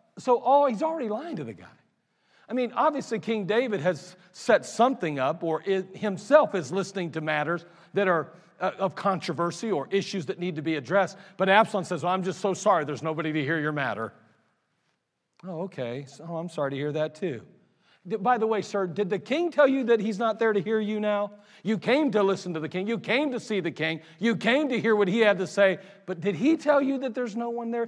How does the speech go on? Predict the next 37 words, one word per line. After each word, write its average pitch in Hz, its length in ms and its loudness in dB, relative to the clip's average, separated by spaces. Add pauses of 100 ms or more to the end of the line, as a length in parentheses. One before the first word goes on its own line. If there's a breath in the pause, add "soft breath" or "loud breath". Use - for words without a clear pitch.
(160 loud breath)
Did 190 160 -2
you 302 120 4
knock 277 280 4
on 240 120 2
the 220 60 2
door 233 280 8
of 196 100 2
the, 180 200 2 (260 loud breath)
of 196 160 6
the, 175 140 2
of 196 160 2
the, 170 220 -2
uh, 156 380 6
castle? 277 560 2 (220 loud breath)
And, 196 200 -2
and 190 140 -4
David 196 300 0
said, 180 160 -4
"I'm 175 160 -2
sorry, 233 340 10
we're 202 140 6
not 202 180 8
hearing 208 320 4
any 190 160 2
disputes 202 440 -2
today." 151 380 6 (840 soft breath)
No, 151 160 -4
he 143 80 -4
didn't 170 180 -4
do 160 140 -2
that. 120 340 -8 (120)
He 160 120 -6
took 240 240 -6
someone's 190 340 -8
word 180 220 -4
for 95 280 -12
it. - 60 -20